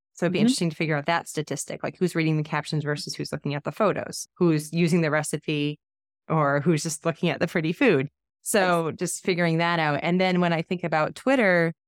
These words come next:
Speaker 1: Twitter for me has been the shortcut to other resources. So it's interesting 'cause you have a hundred and forty characters to use. So you're saying something very quickly. You're not scrolling past it like you would in TikTok,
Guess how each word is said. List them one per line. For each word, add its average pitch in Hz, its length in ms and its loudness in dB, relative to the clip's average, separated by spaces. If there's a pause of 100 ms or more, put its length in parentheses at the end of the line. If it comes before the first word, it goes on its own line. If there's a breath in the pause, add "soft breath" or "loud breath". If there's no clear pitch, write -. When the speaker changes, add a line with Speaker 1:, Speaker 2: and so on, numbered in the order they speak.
(140)
Speaker 1:
Twitter 208 420 0
for 175 180 -4
me 175 520 4 (500)
has 175 300 -2
been 170 420 0 (640)
the 175 60 -2
shortcut - 580 -2
to - 180 -4
other 165 220 0
resources. 143 880 -8 (260)
So - 240 0
it's 170 160 0
interesting 175 340 -2
'cause 147 140 -6
you 175 40 0
have 160 100 0
a 160 60 -2
hundred 170 340 -2
and 151 80 -4
forty 151 240 -2
characters 147 540 -4
to 156 100 -6
use. 151 340 -2
So 151 100 -4
you're 160 200 -4
saying 165 320 -2
something 156 240 -2
very 151 180 0
quickly. 156 480 -2
You're 190 100 4
not 196 300 4
scrolling 185 420 0
past 147 380 -6
it 147 100 0
like 147 200 -4
you 156 80 -2
would 143 160 0
in 147 80 -2
TikTok, - 580 -4